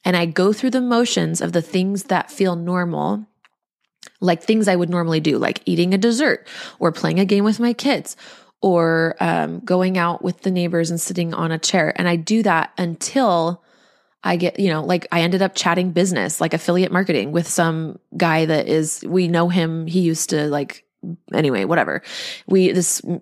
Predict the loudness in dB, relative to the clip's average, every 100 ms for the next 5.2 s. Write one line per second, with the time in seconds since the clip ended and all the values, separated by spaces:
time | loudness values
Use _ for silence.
0 | -10 0 0 0 -8 0 0 2 2 2
1 | 0 0 0 0 -2 0 -2 -4 -4 -2
2 | 0 -2 -4 -6 -10 _ _ _ _ -4
3 | 0 -2 -4 -12 _ _ _ -2 0 2
4 | 0 0 0 0 -2 -4 -2 -2 0 -2
5 | 0 -4